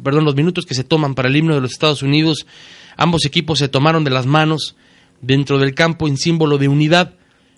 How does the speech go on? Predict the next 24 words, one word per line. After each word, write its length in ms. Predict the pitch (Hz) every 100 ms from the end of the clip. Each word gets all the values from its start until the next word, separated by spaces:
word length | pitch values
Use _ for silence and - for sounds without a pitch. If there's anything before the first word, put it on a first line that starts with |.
| _
luego 220 | 135 156
de 80 | 143
la 120 | 135
polémica 420 | 135 147 160 151 131
que 120 | 147
invade 340 | 147 160 156
a 20 |
la 100 | 143
N 140 | 147 151
F 200 | - 151
L 120 | 151
por 160 | 143 131
las 140 | 131
protestas 540 | - 131 - 139 147 -
contra 260 | 131 131
el 40 | 131
racismo 440 | 139 - 143 156
y 60 | 139
el 80 |
abuso 280 | 123 143 147
policíaco 460 | - 123 - 151 156
en 60 | 127
el 140 | 120
país. 400 | 143 165 147